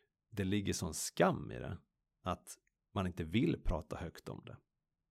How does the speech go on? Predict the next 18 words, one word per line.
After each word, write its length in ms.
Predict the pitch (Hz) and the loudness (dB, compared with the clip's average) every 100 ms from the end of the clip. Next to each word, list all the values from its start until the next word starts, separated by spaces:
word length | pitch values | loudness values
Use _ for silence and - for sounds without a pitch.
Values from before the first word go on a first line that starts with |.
| _ _ - | _ _ -6
Och 100 | 101 | -2
därför 200 | 90 101 | 0 4
finns 300 | 110 87 - | 4 4 2
det 80 | 98 | 2
också 140 | - | 2
ett 80 | 78 | -4
stort 260 | - - | -4 -6
mörkertal, 800 | 82 87 82 - - - 113 120 - | -4 0 0 -2 -8 -2 4 4 4
tror 200 | - - | -6 -6
jag. 120 | - - _ _ _ _ - | -8 -12 _ _ _ _ -4
Många 280 | 98 85 | -2 -2
som 180 | - 90 | -4 -2
har 260 | 85 104 117 | 6 8 8
svårt 420 | - 90 76 - | 6 -2 -2 -2
att 160 | 76 - | -6 -2
känna 240 | 90 92 | 0 0
stöd 420 | - - 85 73 | 0 0 0 0
från 420 | - 82 71 67 | -4 -6 -4 -6